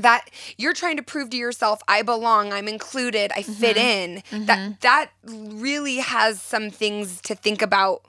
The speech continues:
Speaker 1: What
Speaker 2: Yeah.
Speaker 1: does it mean to you to be included by that group? What
Speaker 2: Mm-hmm.
Speaker 1: wounds are you trying to heal? And I mean that
Speaker 2: Yeah.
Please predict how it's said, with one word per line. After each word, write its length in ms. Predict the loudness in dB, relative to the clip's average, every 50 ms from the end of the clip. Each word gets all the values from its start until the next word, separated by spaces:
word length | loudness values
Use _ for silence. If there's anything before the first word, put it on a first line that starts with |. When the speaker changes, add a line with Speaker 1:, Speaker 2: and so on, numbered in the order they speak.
| _ _ _ _ _ _ _ _ _ _ -16 -14
Speaker 1:
What 140 | -10 -8 0
Speaker 2:
Yeah. 300 | 4 6 6 6 6 4 2
Speaker 1:
does 80 | 0
it 80 | -2 -4
mean 400 | -4 -4 -4 -4 -4 -4 -4 -6
to 180 | -8 -8 -10 -10
you 540 | -10 -10 -6 -4 -4 -2 -2 -4 -8 -10 -10
to 120 | -12 -14
be 160 | -10 -8 -8 -6
included 420 | -8 -8 -10 -12 -8 -8 -6 -4
by 140 | -2 -2 -2
that 240 | 0 -2 -4 -4 -6
group? 460 | -6 -2 -2 -2 -2 -4 -6 -8 -4
What 240 | 0 2 2 2 0
Speaker 2:
Mm-hmm. 220 | -4 -8 -6 -4
Speaker 1:
wounds 480 | -2 -2 -2 -2 -2 -2 -4 -4 -6 -6
are 80 | -6 -6
you 160 | -6 -8 -8
trying 320 | -6 -6 -6 -6 -6 -6
to 60 | -6 -8
heal? 480 | -8 -6 -4 0 2 4 4 4 4
And 120 | 4 2 2 2
I 80 | 2
mean 260 | 2 2 0 0 2
that 320 | 2 2 2 2 0 -4 -6
Speaker 2:
Yeah. 200 | -2 2 4